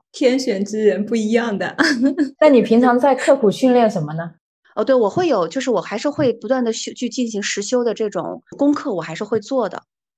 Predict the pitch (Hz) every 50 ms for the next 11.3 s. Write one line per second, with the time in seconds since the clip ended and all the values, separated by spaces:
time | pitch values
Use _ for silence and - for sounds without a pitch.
0 | _ _ - 233 233 226 220 226 196 190 170 - 220 254 269 254 208 - - 247
1 | 247 247 247 214 185 190 202 196 - 269 220 226 185 156 - 185 180 196 202 -
2 | 240 208 202 190 190 185 175 - - - 151 160 - 254 247 226 196 185 - -
3 | - _ _ _ _ - - 277 269 254 233 226 - 277 277 - 254 - - 294
4 | 277 247 202 185 - - - _ _ - - - _ - - 233 302 320 285 277
5 | 285 302 277 208 - - 302 285 240 208 - 269 254 277 277 - - - - 170
6 | 196 - - 175 - - - - 170 170 - 269 254 262 262 233 214 214 214 240
7 | 247 247 240 226 - - 247 254 247 247 240 240 226 - - 220 226 214 175 202
8 | 208 202 - - 175 180 180 220 214 208 226 226 226 - 226 196 165 143 170 208
9 | 208 202 175 - - 208 196 190 208 202 202 - 202 233 202 - - - 185 180
10 | - - 262 247 214 - - - _ _ _ _ _ _ - 170 160 160 160 170
11 | 170 165 160 156 175